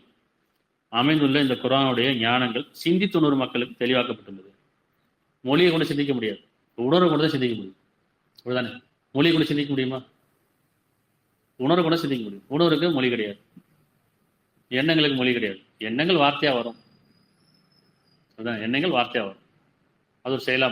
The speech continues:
மாறும், அதுக்கு உருவம் கொடுக்க முடியாது. அப்ப எண்ணங்களுக்கு மொழி கிடையாது, உருவம் கிடையாது, அது உணர்வானது. அதே மாதிரிதான் இந்த வேதம் வந்து உணர்வானது, அதுக்கு மொழி கிடையாது,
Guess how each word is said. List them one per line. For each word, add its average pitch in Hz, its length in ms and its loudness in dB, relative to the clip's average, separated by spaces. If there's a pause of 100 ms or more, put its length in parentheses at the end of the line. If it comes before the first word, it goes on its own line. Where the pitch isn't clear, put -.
மாறும், 110 260 -4 (680)
அதுக்கு 123 200 -4
உருவம் 139 180 0
கொடுக்க 113 200 -6
முடியாது. 98 220 -14 (680)
அப்ப 113 160 -4
எண்ணங்களுக்கு 143 440 0
மொழி 139 120 2
கிடையாது, 131 380 0
உருவம் 127 260 -4
கிடையாது, 107 320 -2
அது 120 120 -4 (120)
உணர்வானது. 120 440 -2
அதே 123 180 -6
மாதிரிதான் 127 420 -4 (460)
இந்த 113 180 -6
வேதம் 151 280 2
வந்து 139 200 -4
உணர்வானது, 110 480 -6
அதுக்கு 107 280 -12
மொழி 120 120 0
கிடையாது, 101 400 -8